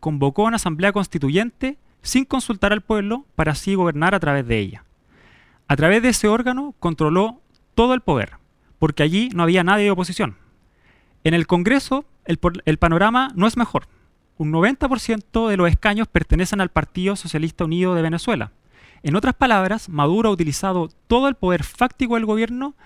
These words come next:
para mantenerse apernado en el poder.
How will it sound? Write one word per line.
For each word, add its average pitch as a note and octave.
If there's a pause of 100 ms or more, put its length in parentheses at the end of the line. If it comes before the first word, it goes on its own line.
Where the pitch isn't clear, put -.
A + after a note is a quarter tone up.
(280)
para E3+
mantenerse E3+
apernado D3
en D3+
el D3
poder. -